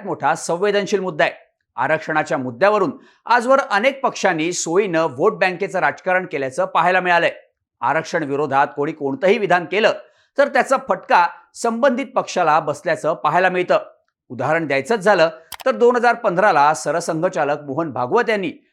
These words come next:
बिहार विधानसभा निवडणुकांच्या आधी आरक्षणाची समीक्षा होण्याची गरज असल्याचं म्हटलं होतं. त्यानंतर विरोधकांनी संघ आणि भाजपला आरक्षण विरोधी म्हणून टार्गेट केलं,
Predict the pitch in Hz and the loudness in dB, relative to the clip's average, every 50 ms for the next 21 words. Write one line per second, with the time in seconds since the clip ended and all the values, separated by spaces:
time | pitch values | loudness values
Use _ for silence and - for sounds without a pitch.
0 | _ _ 147 170 208 220 247 262 247 208 175 180 180 175 - 175 151 160 165 165 | _ _ -2 0 4 4 4 4 2 2 2 0 0 0 -2 -2 0 0 0 0
1 | 151 139 147 147 139 151 151 156 151 135 156 151 139 170 214 226 175 - - _ | 0 -2 -4 -4 -4 -4 -4 -4 -2 -2 -2 -2 0 2 2 2 2 0 -4 _
2 | _ _ _ _ - - 196 240 254 254 - 240 226 202 - - 180 190 185 - | _ _ _ _ 0 0 2 2 0 0 0 2 2 2 0 0 -4 -4 -2 -2
3 | - 156 190 214 208 - 208 175 185 185 180 175 175 185 180 139 139 151 170 165 | -4 -2 -2 -4 -2 0 0 0 2 0 -2 -4 -4 -6 -6 -4 -4 -4 -4 -4
4 | 160 143 - - 139 127 - 180 160 151 147 - 175 170 165 165 175 160 - - | -6 -6 -6 -6 -6 -4 -4 -4 -4 -4 -4 -2 0 0 0 2 2 0 0 0
5 | - _ _ _ _ _ - 123 127 135 139 131 127 147 139 120 113 120 143 196 | -8 _ _ _ _ _ -8 -6 -4 -4 -4 -4 -4 -4 -6 -4 -4 -4 -2 0
6 | 196 214 208 208 190 170 160 170 170 - _ _ _ _ - - 233 233 240 226 | 0 2 2 0 0 0 -2 -6 -6 -10 _ _ _ _ -4 0 0 2 2 4
7 | 233 233 214 185 190 196 160 - 135 147 147 208 208 - 156 147 151 160 135 139 | 4 4 4 4 2 -2 -4 -4 -4 -2 0 -2 -2 0 2 2 2 2 2 0
8 | 151 170 180 - - 190 175 143 151 185 202 165 151 165 143 143 165 180 165 - | 0 0 -2 -4 -4 -4 -4 -2 0 0 0 0 0 -2 -4 -4 -6 -6 -2 -2
9 | 175 170 180 202 196 196 202 190 175 | -2 0 0 -2 -2 0 0 0 0